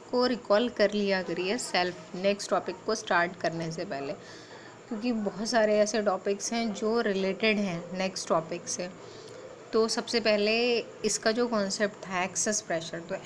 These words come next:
excess pressure का मतलब होता है कि जो ये liquid drop है, इसके अंदर liquid filled है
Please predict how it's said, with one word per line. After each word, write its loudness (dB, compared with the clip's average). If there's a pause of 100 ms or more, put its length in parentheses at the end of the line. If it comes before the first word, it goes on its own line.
excess -4
pressure 0
का -2
मतलब 0
होता -2
है -4 (500)
कि 0
जो 6
ये 6
liquid 4
drop 0
है, 2
इसके -4
अंदर 0
liquid 2
filled 2
है 0